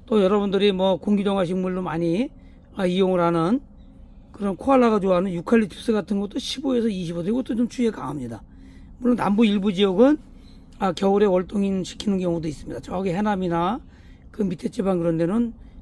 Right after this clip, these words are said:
일부 되는 품종이 있습니다. 고온 같은 경우, 물론 거제 같은 경우도 되겠죠. 그다음에 우리가 스킨류 같은 건 보통 이십 도 전후.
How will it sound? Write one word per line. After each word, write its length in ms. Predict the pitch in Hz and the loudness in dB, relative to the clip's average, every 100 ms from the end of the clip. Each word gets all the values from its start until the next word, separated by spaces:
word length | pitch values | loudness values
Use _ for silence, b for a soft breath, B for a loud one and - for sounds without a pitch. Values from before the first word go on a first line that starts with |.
| - | -6
일부 520 | 196 220 180 185 233 - - - | 0 0 2 0 0 -4 -18 -10
되는 260 | - 202 180 | 0 0 2
품종이 360 | - 233 214 | 4 4 4
있습니다. 380 | 180 - 180 131 | 0 -4 -6 -6
고온 340 | - - 214 208 | -4 2 4 4
같은 300 | 190 247 185 | -2 -4 -6
경우, 400 | 151 143 190 240 b b b | -6 -4 -4 -6 b b b
물론 140 | - 240 | -2 -2
거제 280 | - 214 220 | 2 4 4
같은 280 | 202 214 | 4 0
경우도 280 | 202 185 175 | 0 -2 -6
되겠죠. 420 | - 139 127 110 - b b b b | -8 -12 -12 -16 -18 b b b b
그다음에 540 | - 226 233 226 214 | 0 4 4 4 2
우리가 260 | 202 196 202 | 0 0 -2
스킨류 440 | 165 - 302 269 233 | -2 0 6 6 6
같은 240 | 202 196 | 2 0
건 80 | 226 | 0
보통 240 | 226 208 | 0 -2
이십 260 | 185 180 185 | -4 -6 -6
도 120 | - | -4
전후. 460 | 160 151 127 180 | -2 -2 -2 -2